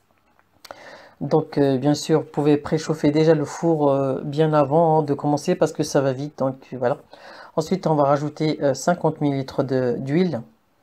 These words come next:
Et puis, on va mélanger le tout. Voilà. Franchement, c'est une recette,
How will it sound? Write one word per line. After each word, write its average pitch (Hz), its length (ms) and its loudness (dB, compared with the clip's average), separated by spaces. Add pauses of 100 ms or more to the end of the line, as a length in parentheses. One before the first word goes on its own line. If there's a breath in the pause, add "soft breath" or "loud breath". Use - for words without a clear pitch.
(720 loud breath)
Et 156 100 -2
puis, 151 220 -4
on 135 100 2
va 127 160 -2
mélanger 127 560 -4
le 131 340 0
tout. 143 600 -10 (540)
Voilà. 127 800 -2 (960 loud breath)
Franchement, 156 420 0
c'est 143 360 -6
une 135 120 -6
recette, 131 560 -8